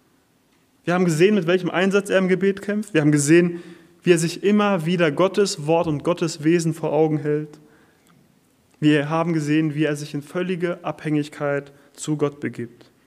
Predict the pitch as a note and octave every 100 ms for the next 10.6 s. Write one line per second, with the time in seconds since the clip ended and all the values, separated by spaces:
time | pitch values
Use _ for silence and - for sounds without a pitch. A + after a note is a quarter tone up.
0 | _ _ _ - - E3 D#3+ G#3+ G#3 F3
1 | F3 D#3+ F#3+ F3+ F3+ F3 D#3+ D3+ E3 E3
2 | - - - - _ _ D#3 D#3+ - G#3
3 | G3+ G3 - D#3+ D3 C3+ C#3+ D3 D3 -
4 | - F3 C#3 - - _ _ _ _ _
5 | _ _ _ - - F3+ F3+ E3+ D3+ D3
6 | - - C#3 - D#3+ D#3 C3 A#2+ A#2+ _
7 | _ _ _ _ _ _ _ - - D#3
8 | D#3 - A3+ A3+ C#3 B2 B2 B2 - _
9 | - D#3+ D3+ - F3 F#3+ F#3 F3+ D#3 D#3
10 | D#3 D#3 - A#2+ A#2